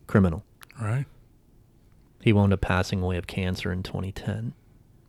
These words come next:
Speaker 1: fifty-nine years old. David Fine, who was eighteen at the time of the bombing, the youngest one,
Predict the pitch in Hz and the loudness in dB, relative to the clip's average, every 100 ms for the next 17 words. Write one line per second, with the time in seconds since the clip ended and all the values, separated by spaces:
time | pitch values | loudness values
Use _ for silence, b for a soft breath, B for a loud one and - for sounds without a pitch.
0 | _ _ _ _ _ _ 107 - 92 87 | _ _ _ _ _ _ 0 2 2 0
1 | 90 90 90 101 104 - - b b b | 0 -2 -4 -6 -8 -12 -20 b b b
2 | b b b b b _ _ b b b | b b b b b _ _ b b b
3 | b b b - 98 113 120 110 - 110 | b b b -6 6 10 10 8 6 6
4 | 104 90 101 98 95 107 - 107 98 104 | 6 4 2 4 4 4 4 4 4 2
5 | - 90 90 87 90 90 87 - - - | 2 2 2 4 2 2 0 -6 -18 -20
6 | - _ - 92 98 101 98 - 95 92 | -20 _ -4 0 2 4 2 2 2 2